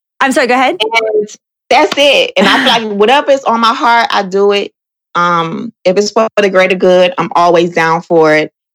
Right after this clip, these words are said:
Speaker 2: And
Speaker 1: Love that.
Speaker 2: that's all about Miami, honey. That's Miami today in twenty twenty.
Speaker 1: Love that. I love all of that. That's so awesome,
Speaker 2: Thank
Speaker 1: girl.
Speaker 2: you.
Speaker 1: And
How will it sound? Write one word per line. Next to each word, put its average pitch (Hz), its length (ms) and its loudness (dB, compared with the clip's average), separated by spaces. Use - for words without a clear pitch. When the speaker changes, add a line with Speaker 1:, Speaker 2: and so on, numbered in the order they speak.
Speaker 2:
And 160 400 2
Speaker 1:
Love 214 220 0
that. 196 120 2
Speaker 2:
that's 190 300 2
all 220 160 2
about 208 220 -2
Miami, 226 480 2
honey. 185 320 -2
That's - 280 -2
Miami 185 480 0
today 175 340 2
in 170 80 0
twenty 170 260 -2
twenty. 165 380 -4
Speaker 1:
Love 233 440 0
that. 208 340 0
I 208 80 0
love 220 300 0
all 196 180 0
of 185 80 -4
that. 196 220 -2
That's 214 180 -2
so 285 260 0
awesome, 208 300 0
Speaker 2:
Thank 214 160 2
Speaker 1:
girl. 208 160 2
Speaker 2:
you. 226 60 2
Speaker 1:
And 220 180 -2